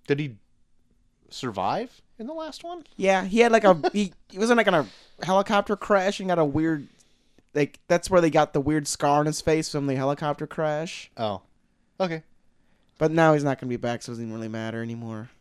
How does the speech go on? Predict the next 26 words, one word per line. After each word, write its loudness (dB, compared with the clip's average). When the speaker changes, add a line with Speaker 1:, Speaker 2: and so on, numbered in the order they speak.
Speaker 1:
That's -10
good. -2
Speaker 2:
All -12
Speaker 1:
I -6
Speaker 2:
right. 0
Speaker 1:
don't -2
care. 0
Speaker 2:
Yeah. -8
Speaker 1:
<laughs> -20
Why? 0
That 6
would 0
be -2
kinda 0
weird 4
they 4
do -2
the -4
same -2
villain 0
two -10
movies -4
in -6
a -4
row. -6
Speaker 2:
Yeah. 2